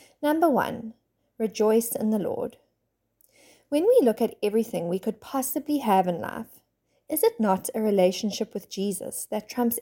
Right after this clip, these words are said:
everything else we could possibly want? Max Lucado puts it beautifully when he says, "We've chased so many skinny rabbits that we've missed the fat one, a God-centered life."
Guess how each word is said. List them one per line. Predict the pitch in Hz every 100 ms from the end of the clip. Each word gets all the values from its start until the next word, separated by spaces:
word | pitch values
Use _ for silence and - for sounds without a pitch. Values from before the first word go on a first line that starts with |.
| -
everything | 269 262 277 311 269
else | 175 165 - -
we | 185
could | 185 -
possibly | 165 185 175 185
want? | 185 196 - 233 - _ _ _ _ _ _ - - _
Max | 262 349 -
Lucado | 427 - 220 202 - - 233 - -
puts | 247 240
it | 262 -
beautifully | 202 240 - - - -
when | 190 196
he | 220 240
says, | - - - - - _ _ _
"We've | 240 240 -
chased | 285 277 269 -
so | - 269 302 311
many | 262 240
skinny | 233 - - 359 233
rabbits | - - - - -
that | 220 -
we've | 220 226
missed | 247 -
the | 247
fat | - 240 -
one, | - - 233 _ _ _
a | 185
God-centered | 185 180 196 190 180 170 185 -
life." | - - - -